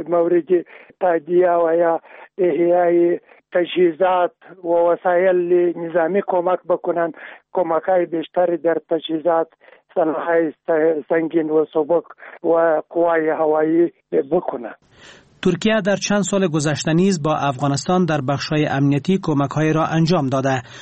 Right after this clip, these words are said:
Speaker 2: و صدها پلیس افغان در این کشور آموزش‌های مسلکی را فرا گرفته‌اند. همچنان ترکیه در چوکات مأموریت حمایت قاطع در این کشور فعالیت داشته و میزبان ده‌ها محصل افغان در بخش ملکی نیز بوده است.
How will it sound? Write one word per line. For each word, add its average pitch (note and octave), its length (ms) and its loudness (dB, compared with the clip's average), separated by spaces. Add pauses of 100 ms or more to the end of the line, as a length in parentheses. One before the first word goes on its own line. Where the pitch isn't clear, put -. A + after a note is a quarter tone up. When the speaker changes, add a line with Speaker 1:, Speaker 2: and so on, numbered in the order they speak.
(180)
Speaker 2:
و D3+ 180 2
صدها D3+ 400 0
پلیس D3+ 360 0
افغان C#3 400 0
در D#3+ 100 -2
این C#3 140 0
کشور E3+ 440 -2
آموزش‌های C#3+ 680 0
مسلکی C#3+ 480 0
را E3 200 0
فرا F3 340 -2
گرفته‌اند. C3+ 760 -4 (400)
همچنان D#3+ 560 0
ترکیه E3 400 -2
در E3+ 180 0
چوکات E3 540 -2
مأموریت D3+ 580 0
حمایت C#3+ 440 0 (140)
قاطع C#3+ 320 0
در D3 100 -2
این C3+ 160 -2
کشور C#3+ 340 -2
فعالیت C#3 520 0
داشته F#3+ 420 0 (340)
و D#3+ 180 0
میزبان D#3+ 520 0
ده‌ها D#3 360 0
محصل D3 560 0
افغان C#3+ 440 0
در C#3 160 0
بخش C3 300 -2
ملکی C#3+ 480 0
نیز E3 360 2
بوده C3+ 180 0
است. - 420 -4